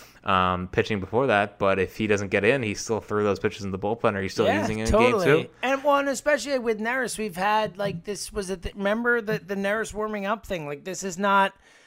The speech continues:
Speaker 2: the first time that, that Neris warming up, uh, vigorously or whatever has meant that he couldn't pitch when we hoped he would, remember? So maybe, like, the,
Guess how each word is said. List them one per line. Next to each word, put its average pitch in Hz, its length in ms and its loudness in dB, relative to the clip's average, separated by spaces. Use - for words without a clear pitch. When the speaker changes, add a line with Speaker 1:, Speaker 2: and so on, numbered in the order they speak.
Speaker 2:
the 185 100 -4
first 202 420 0
time 196 420 4
that, 170 300 -4
that 165 220 -4
Neris 180 540 -4
warming 175 480 -12
up, 175 260 -12
uh, - 60 -14
vigorously 170 720 4
or 160 120 2
whatever 160 460 0
has 160 280 -6
meant 175 260 -6
that 170 100 -2
he 165 80 -6
couldn't 170 420 -4
pitch 175 380 -6
when 156 460 -12
we 160 200 -8
hoped 160 240 -4
he 160 60 -6
would, 202 280 4
remember? 214 480 -4
So 185 460 2
maybe, 226 640 -6
like, 208 300 -2
the, 190 120 -12